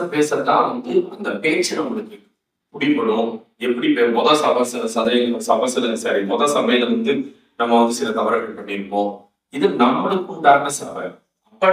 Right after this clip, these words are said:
நம்ம இதை சரி பண்ணிக்கலாம். சரியா? அதனால முதல் சதசுல என்னென்ன சில சில தவறுகள்லாம் பண்ணியிருந்தோமோ, அடுத்த சதசுல,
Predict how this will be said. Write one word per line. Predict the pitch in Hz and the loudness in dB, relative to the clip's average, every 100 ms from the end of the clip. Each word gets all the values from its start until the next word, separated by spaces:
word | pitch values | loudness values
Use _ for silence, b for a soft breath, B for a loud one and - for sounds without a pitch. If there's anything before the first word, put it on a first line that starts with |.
| 185 | 2
நம்ம | 233 240 196 | 0 0 0
இதை | 175 - | 0 -2
சரி | 123 - | -4 -6
பண்ணிக்கலாம். | 123 - - - - - _ | -6 -8 -10 -10 -12 -14 _
சரியா? | - - - - - - _ - - | -20 -12 -2 2 0 -2 _ -12 -8
அதனால | - 139 - 131 - | -2 4 4 4 2
முதல் | 123 240 240 | 4 4 4
சதசுல | - 135 - 147 | 0 -2 -4 -4
என்னென்ன | 147 139 - 139 131 123 | -2 -2 2 2 2 -2
சில | - - | -2 -2
சில | 127 127 120 113 113 | -2 0 2 0 -2
தவறுகள்லாம் | 113 113 120 120 113 117 | -2 2 2 2 2 2
பண்ணியிருந்தோமோ, | 110 110 107 104 107 185 | 0 -4 -6 -6 -2 2
அடுத்த | 180 - - - | 2 0 -4 -4
சதசுல, | - 143 139 147 | 0 0 0 0